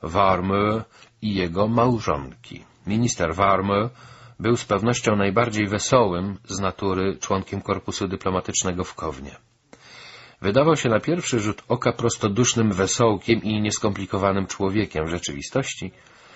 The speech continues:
była to tylko maska, pozory celowo przyjęte. Miałem sposobność przekonać się o tym osobiście. W domu pana Warmö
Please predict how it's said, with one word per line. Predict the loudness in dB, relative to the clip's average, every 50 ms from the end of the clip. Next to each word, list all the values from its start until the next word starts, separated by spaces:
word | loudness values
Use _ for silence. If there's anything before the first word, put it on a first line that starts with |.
| -20 -20 -20 -20 _ -6
była | -2 0 2 2 0
to | 0 -2 -2
tylko | -2 -2 -2 0 0 0
maska, | 0 2 2 2 0 0 -6 -10 -8 -6 -6 -6
pozory | -6 -4 -6 -4 -2 0 0 0 0 -2
celowo | -2 -2 0 0 0 0 -2 -2
przyjęte. | -2 -4 -2 -2 -2 -4 -4 -6 -10 -12 -14 -18 -18 -18 -20 _ _ _ _ -20 -20 _ _ _ _ -20 -20 -20 -20 -20 -20 -14 _ 0
Miałem | 2 2 2 2 0 -2
sposobność | -4 -4 -4 -2 0 0 0 0 0 0 -2 -4
przekonać | -6 -4 -4 -2 0 0 0 0 -2 -2 -4
się | -4 -2
o | -2 -4
tym | -4 -4 -4 -2
osobiście. | -4 -4 -4 -4 -6 -6 -6 -8 -10 -10 -10 -10 -14 -16 -18 -20 _ _ _ _ _ _ _ _ _ _ _ _ _ _ _ _ _ _ _ _ _ -12
W | -4 0 2
domu | 4 4 4 2 0
pana | 0 0 2 2 2 2 2
Warmö | 0 0 0 2 2 0 0 -2 -2 0 0 0 -2 -4